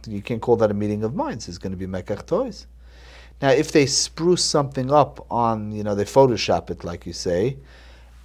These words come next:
and there's a clear misrepresentation, that is Mekach Tois. I would point out that there is another subject which we have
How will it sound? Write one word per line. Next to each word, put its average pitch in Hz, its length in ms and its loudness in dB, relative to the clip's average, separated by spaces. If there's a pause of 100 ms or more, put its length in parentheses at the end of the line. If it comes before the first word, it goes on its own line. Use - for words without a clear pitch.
(100)
and 113 300 -2
there's 110 180 -4
a 104 60 -4
clear 120 280 0
misrepresentation, 101 1300 -8 (120)
that 120 380 -4
is 156 160 0
Mekach 101 340 2
Tois. 87 220 -4
I 78 80 0
would 185 260 6
point 127 320 -2
out 120 420 0 (220)
that 104 140 -10
there - 200 -6
is 175 220 0
another 151 400 0
subject 131 540 0
which 104 160 -8
we 110 140 -4
have 123 400 -4